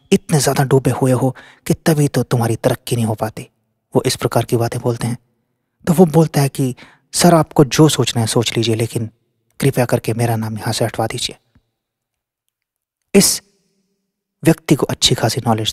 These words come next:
थी उस एरिया के बारे में, इसीलिए इसे वहां से हटाया नहीं जा सकता था, क्योंकि इसका गांव वहीं पर नजदीक ही पड़ता था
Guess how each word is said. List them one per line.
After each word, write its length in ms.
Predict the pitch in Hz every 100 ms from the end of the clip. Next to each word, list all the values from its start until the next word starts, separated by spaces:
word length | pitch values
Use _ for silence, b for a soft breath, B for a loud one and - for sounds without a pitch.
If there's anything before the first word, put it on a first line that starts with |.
| -
थी 60 | -
उस 220 | 123 - 127
एरिया 220 | 117 117
के 120 | 117
बारे 180 | 117 113
में, 100 | 117
इसीलिए 440 | 127 - 123 127 120 B B -
इसे 200 | - 165
वहां 220 | 127 117
से 140 | 113
हटाया 260 | 117 120 113
नहीं 160 | 110 113
जा 140 | 107
सकता 280 | 113 - 110
था, 120 | 120
क्योंकि 280 | 120 110 -
इसका 260 | 139 - 123
गांव 300 | 113 120 120 B B B
वहीं 220 | 147 185
पर 160 | 165 131
नजदीक 380 | 113 110 156 147
ही 80 | -
पड़ता 280 | 120 -
था 200 | 110 117